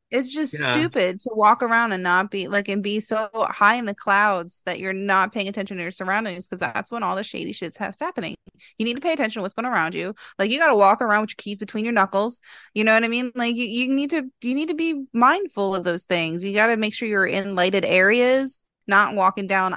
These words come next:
Speaker 1: alley streets or side streets. Like, you can't just do those things. Like, honestly,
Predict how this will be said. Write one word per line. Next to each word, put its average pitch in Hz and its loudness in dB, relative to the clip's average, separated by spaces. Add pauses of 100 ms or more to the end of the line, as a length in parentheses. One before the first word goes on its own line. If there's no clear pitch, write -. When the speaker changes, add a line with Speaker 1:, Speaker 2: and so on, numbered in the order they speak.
(100)
Speaker 1:
alley 226 4
streets 240 -4
or 175 -4
side 226 4
streets. 262 -4
Like, 196 -2
you 214 -10
can't 254 -6
just 208 -4
do 233 -2
those - -4
things. - -8
Like, 180 0
honestly, 185 -2